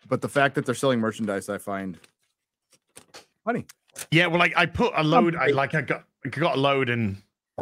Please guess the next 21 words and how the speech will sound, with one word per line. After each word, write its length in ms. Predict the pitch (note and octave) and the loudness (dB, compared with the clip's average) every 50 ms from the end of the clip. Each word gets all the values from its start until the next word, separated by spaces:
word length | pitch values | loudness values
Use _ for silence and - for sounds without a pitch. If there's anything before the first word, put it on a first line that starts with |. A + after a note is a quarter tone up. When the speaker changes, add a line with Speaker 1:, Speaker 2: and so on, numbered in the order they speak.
| - - _ _ _ _ | -10 -10 _ _ _ _
Speaker 2:
I 60 | B2+ | -6
was 120 | B2 A#2 A#2+ | -4 -2 0
like, 160 | B2 A#2 A2+ | -2 -2 0
"Oh, 160 | A#2+ B2 B2 A#2+ | 0 -2 -2 -2
this 200 | B2+ B2+ - - | -2 -4 -4 -8
has 100 | A#2 - | -6 -4
got 160 | C#3 A#2 G#2 | -4 -2 0
a 40 | A2 | 0
little 160 | A#2 A#2+ G#2 | -2 0 0
bit 80 | A2 | -2
out 200 | A2 A2+ A2 G#2+ | 0 0 -2 -4
of 80 | G#2 - | -6 -4
hand." 360 | - C3 A2+ G#2+ A2 G#2+ G#2 | -2 -2 0 0 0 -2 -4
And 80 | A2+ - - A#2 | -6 -8 -8 -8
I 40 | G#2 | -6
thought, 240 | - - G#2+ - | -4 -4 -6 -6
"Fuck 300 | - - - C3 A#2+ - | -6 -4 -4 -4 -4 -2
it, 140 | B2+ G#2 F2+ | -4 -4 -4
let's 180 | G#2+ A2 - - | -6 -10 -8 -4
do 140 | - C3+ A#2+ | -2 0 0
it." 160 | G#2+ G2 | 0 -2